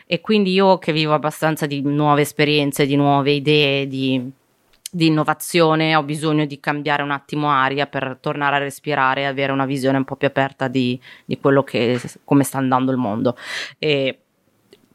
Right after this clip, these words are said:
purtroppo Londra è uscita, se no probabilmente sarei andata anche a Londra, sarebbe stato interessante.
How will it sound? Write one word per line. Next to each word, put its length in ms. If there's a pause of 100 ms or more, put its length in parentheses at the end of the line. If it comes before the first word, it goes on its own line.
purtroppo 480
Londra 400
è 40
uscita, 460
se 140
no 140
probabilmente 500
sarei 240
andata 360
anche 560
a 40
Londra, 320
sarebbe 300
stato 180
interessante. 840